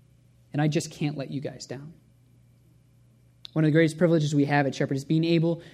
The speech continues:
to believe in our students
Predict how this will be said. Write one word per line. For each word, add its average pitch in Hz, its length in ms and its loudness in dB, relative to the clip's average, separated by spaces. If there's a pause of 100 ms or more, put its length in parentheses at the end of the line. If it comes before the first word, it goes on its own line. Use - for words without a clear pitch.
to 175 300 4
believe 165 760 4 (600)
in 147 120 2
our 139 100 2
students 135 640 -6